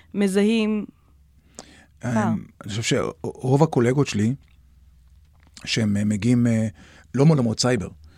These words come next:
Speaker 2: אלא זה יכול להיות מעולמות של, אה, או מסחר, או עולמות של, אה, של השקעות, או עולמות של, אה, של, אה, אה, אומנות. אה,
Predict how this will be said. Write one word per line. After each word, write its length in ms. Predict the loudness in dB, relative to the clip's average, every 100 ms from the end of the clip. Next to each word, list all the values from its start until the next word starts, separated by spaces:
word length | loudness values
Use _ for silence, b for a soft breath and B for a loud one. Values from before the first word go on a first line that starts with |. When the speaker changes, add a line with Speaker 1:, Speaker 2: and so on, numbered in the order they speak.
| b -10
Speaker 2:
אלא 200 | -6 -4 -4 -4 -6 -6
זה 100 | -4
יכול 140 | -4
להיות 120 | -2
מעולמות 320 | 0 0 -2
של, 240 | 0 -2 -2
אה, 120 | -4 -6 B B B 0
או 100 | 2
מסחר, 640 | 2 2 2 4 4 2
או 200 | 2 0
עולמות 340 | 2 2 0
של, 220 | 0 0 0
אה, 140 | -2
של 220 | -4 -2 -2
השקעות, 640 | -4 -4 -2 0 0 -2
או 40 |
עולמות 280 | -4 -4 -2
של, 220 | -2 -2
אה, 240 | -4 -6 -6
של, 300 | -8 -8 -8
אה, 260 | -10 -10 -12 -12
אה, 160 | -12 -10
אומנות. 480 | -6 -2 2 2 0 B B B B B B -4
אה, 380 | -2 0 0